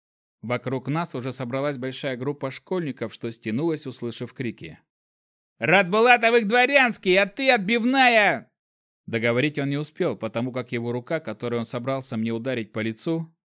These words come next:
оказалась сломана в двух местах, а мог бы и совсем оторвать. Вопль боли разорвал гул голосов.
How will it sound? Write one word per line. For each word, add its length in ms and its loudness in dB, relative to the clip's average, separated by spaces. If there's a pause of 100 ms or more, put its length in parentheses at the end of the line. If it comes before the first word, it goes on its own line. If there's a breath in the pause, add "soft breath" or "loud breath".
оказалась 560 -2
сломана 420 -2
в 60 -10
двух 240 -6
местах, 540 -8 (460)
а 120 -6
мог 220 -2
бы 120 -4
и 40 -8
совсем 480 -6
оторвать. 540 -10 (680)
Вопль 480 0
боли 380 0
разорвал 540 -2
гул 260 -4
голосов. 680 -6